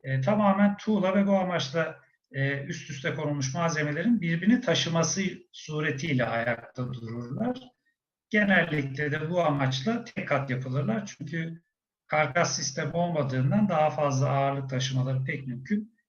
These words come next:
değildir. Bunu da bilmemizde fayda var. Amaçlarına göre çok sayıda farklı yapı olmasına rağmen yapım tekniği üzerinden bakarsak da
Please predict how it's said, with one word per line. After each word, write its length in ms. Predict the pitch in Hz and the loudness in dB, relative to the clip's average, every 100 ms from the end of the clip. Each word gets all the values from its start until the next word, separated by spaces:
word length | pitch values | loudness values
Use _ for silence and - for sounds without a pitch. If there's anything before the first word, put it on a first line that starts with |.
| _ | _
değildir. 560 | 151 147 127 127 240 - - _ _ - | -2 0 2 0 -2 -6 -16 _ _ 2
Bunu 200 | 214 165 | 2 4
da 120 | 135 | 4
bilmemizde 500 | 127 127 131 - 107 | 4 2 2 0 0
fayda 340 | 180 151 131 | 0 2 2
var. 280 | 143 208 - _ _ - | 2 -2 -4 _ _ -2
Amaçlarına 540 | 135 147 - 170 175 | 2 2 2 0 0
göre 220 | 175 180 | 0 -4
çok 240 | 175 220 202 | -2 -4 -4
sayıda 300 | 170 151 147 | -6 -6 -2
farklı 360 | 139 139 135 | 0 -2 -2
yapı 220 | 143 135 151 | -4 -4 -4
olmasına 480 | 143 147 131 160 | -4 -4 -6 -4
rağmen 500 | 147 117 127 202 - - _ _ _ _ _ _ _ _ _ 135 | -4 -2 -2 -2 -4 -14 _ _ _ _ _ _ _ _ _ -4
yapım 320 | 135 214 214 | 0 2 2
tekniği 460 | 170 135 156 165 | 0 -4 -4 -4
üzerinden 460 | 160 139 131 131 123 | 0 2 4 4 4
bakarsak 600 | 151 175 156 135 120 - | 2 2 0 0 -6 0
da 200 | 202 214 | 0 0